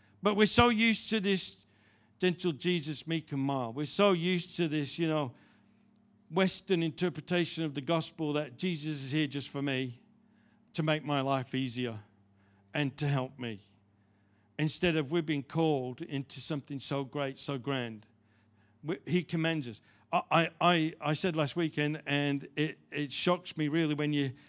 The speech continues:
you hear Jesus in the Great Commission saying, "All authority,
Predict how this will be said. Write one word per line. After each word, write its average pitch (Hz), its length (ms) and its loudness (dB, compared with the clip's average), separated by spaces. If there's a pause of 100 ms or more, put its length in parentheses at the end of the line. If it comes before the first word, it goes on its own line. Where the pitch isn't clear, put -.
(200)
you 151 100 -2
hear 165 160 6
Jesus 151 460 -2
in 151 80 -2
the 143 60 -2
Great 151 280 -2
Commission 143 380 -4
saying, 120 240 -2 (540)
"All 285 360 8
authority, 185 640 6